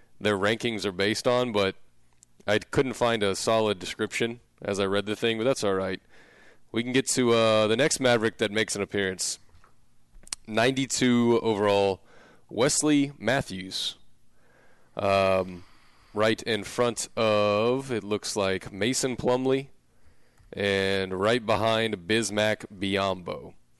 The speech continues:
So Wes Matthews at ninety-two, he was last year ninety-nine, barely sneaking in, coming off the Achilles. And I guess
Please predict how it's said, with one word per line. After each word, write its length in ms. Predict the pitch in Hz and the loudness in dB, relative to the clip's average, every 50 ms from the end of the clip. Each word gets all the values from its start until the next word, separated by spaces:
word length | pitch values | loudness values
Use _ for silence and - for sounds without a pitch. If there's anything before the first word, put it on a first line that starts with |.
| _ _ - - - - _ - - - _ - - | _ _ -20 -20 -20 -20 _ -20 -20 -20 _ -16 -10
So 160 | - 101 101 | -6 -4 0
Wes 280 | 98 107 123 127 - - | 2 2 2 2 0 0
Matthews 520 | 117 110 107 - 107 110 104 104 92 - | 0 0 0 0 -2 -2 -2 -2 -4 -6
at 160 | - 101 95 | -6 -8 -4
ninety-two, 640 | 98 101 107 113 107 107 101 - - 98 95 95 95 | -2 -2 -2 0 -2 -4 -6 -4 -6 -4 -4 -2 -4
he 180 | 90 90 101 110 | -4 -4 -4 -2
was 760 | 107 104 104 104 104 101 101 101 101 98 98 98 92 90 - | 0 0 0 2 2 2 2 2 0 0 -2 -4 -8 -10 -10
last 340 | - 101 110 117 - - - | -6 -4 -4 -4 -4 -4 -4
year 100 | 117 107 | -4 -2
ninety-nine, 600 | 104 104 107 107 101 95 92 95 95 95 95 92 | 0 0 0 0 -2 -2 -2 -2 -2 -2 -4 -2
barely 260 | 92 101 101 98 98 | -2 -2 -2 -2 -2
sneaking 420 | - - - 101 95 - 98 90 92 | -4 -4 -6 -6 -8 -8 -10 -8 -6
in, 240 | 98 95 92 90 | -6 -6 -6 -8
coming 240 | - 98 92 95 95 | -8 -8 -6 -4 -4
off 200 | 95 92 90 - | -4 -4 -4 -6
the 100 | - 92 | -8 -8
Achilles. 640 | 92 - - 107 98 95 95 95 92 - - - - - - - - - - - - - - | -8 -6 -6 -4 -4 -2 -4 -4 -6 -6 -8 -10 -12 -20 -20 -20 -20 -20 -20 -20 -20 -14 -4
And 160 | - 107 110 113 | -2 0 2 2
I 40 | |
guess 440 | 117 143 160 160 - - - - - | 2 2 2 2 2 0 -2 -2 -4